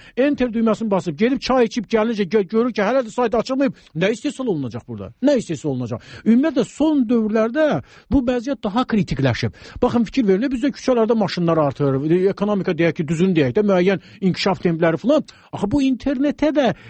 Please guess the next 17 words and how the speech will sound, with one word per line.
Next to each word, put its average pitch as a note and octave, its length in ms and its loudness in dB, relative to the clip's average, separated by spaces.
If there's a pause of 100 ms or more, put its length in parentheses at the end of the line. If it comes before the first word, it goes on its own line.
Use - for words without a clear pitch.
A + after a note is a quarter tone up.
(120)
keyfiyyətli B3 720 0
informasiya, G#3 760 0 (360)
daha G#3+ 240 2 (140)
böyük B3 340 -10
həcmli G3+ 400 -4
informasiyaya G3 880 0
da E3+ 120 0 (180)
tələbatı F#3+ 460 -2
artırıb. C#3+ 340 -6 (360)
Bunun D4 280 4
fövqündə G#3+ 560 -2
bu D4 80 0
dəqiqə C4 300 0
internetdə B3 420 -2
bizdə C#4 240 -2
çaxnaşmalar C4 560 0
gedir. C#3 240 -2